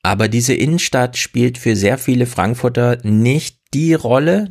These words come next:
die sie für sehr viele spielt, die einfach an der Autobahn mal vorbeifahren und dann im Winter siebzehn Uhr, wenn die Sonne schon unten ist, auch mal die Skyline leuchten sehen. Daran hat man sich sehr schnell satt gesehen.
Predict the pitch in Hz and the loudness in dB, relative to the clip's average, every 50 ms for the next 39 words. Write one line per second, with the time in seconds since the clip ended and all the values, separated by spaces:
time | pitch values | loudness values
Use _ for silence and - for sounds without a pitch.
0 | - - 123 123 120 120 123 123 - 123 117 113 123 127 131 131 - 131 131 123 | -4 -2 0 0 2 0 0 0 0 0 0 2 2 0 0 0 0 0 2 2
1 | 120 120 120 - 127 123 127 123 123 123 - 117 113 - - 110 107 113 113 - | 2 0 -2 -2 0 0 0 0 0 -2 -2 -2 0 0 0 0 -2 -2 -4 -4
2 | 95 107 98 - 117 135 135 127 87 87 92 92 92 98 - 92 - 90 92 92 | -2 0 0 0 0 0 0 -2 -2 -4 -4 -4 -4 -4 -4 -4 -2 0 0 0
3 | - - 90 87 92 113 123 - - _ - - - - - - - - _ _ | 0 -2 -2 -2 -2 -2 -4 -6 -12 _ -20 -20 -20 -20 -20 -20 -20 -20 _ _
4 | - - 104 101 95 98 92 95 92 76 92 95 92 95 107 117 - 110 107 101 | -4 0 2 2 2 2 2 0 0 0 0 0 2 0 0 0 0 0 2 2
5 | 101 104 104 104 107 _ _ _ - - 110 107 104 - - - - 101 101 98 | 2 0 0 -2 -6 _ _ _ -16 -10 -4 -4 -4 -4 -2 -2 -2 -2 0 0
6 | 101 107 110 107 98 95 95 95 92 92 98 104 104 - - 107 - 98 110 110 | 0 2 2 2 2 2 0 2 0 0 0 0 0 0 -2 -2 -2 -2 -2 -2
7 | - 95 95 92 95 104 - - - _ _ _ _ _ _ _ _ _ _ _ | -4 -4 -2 0 -2 -2 -2 -6 -8 _ _ _ _ _ _ _ _ _ _ _
8 | - - 113 - - 107 101 95 98 95 - - 95 95 120 123 101 92 92 90 | -10 -8 -6 -2 0 0 2 2 0 0 0 -2 0 0 0 0 0 0 0 0
9 | 90 95 123 135 - - - 90 90 92 87 87 95 117 120 101 110 143 160 156 | 2 0 0 -2 -4 -8 -6 -6 -4 -4 -2 -2 0 0 0 0 0 0 0 -2
10 | 156 - 156 139 127 123 120 - - 104 107 139 175 - - - 139 143 147 123 | -2 -2 -2 0 0 0 -2 -2 0 0 0 0 -2 -4 -4 0 0 0 0 0
11 | 101 107 - - - - 87 85 87 82 69 71 87 | 0 -2 -2 -4 -6 -8 -8 -6 -6 -6 -6 -6 -8